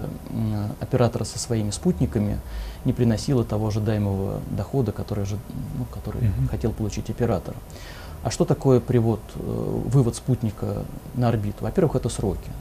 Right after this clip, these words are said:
Speaker 1: да, и операторы думали о том, что нужно изготовить спутник, запустить на орбиту.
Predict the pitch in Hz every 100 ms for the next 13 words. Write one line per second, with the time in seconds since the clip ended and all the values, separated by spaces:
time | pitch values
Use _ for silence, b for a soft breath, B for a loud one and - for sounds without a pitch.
0 | - 131 147 104 95 110 123 123 101 113
1 | 107 101 - - - - 120 - - -
2 | - - - - - - - - - 131
3 | 131 110 107 104 110 117 110 107 - 165
4 | 147 113 - - 107 104 104 120 160 165
5 | 123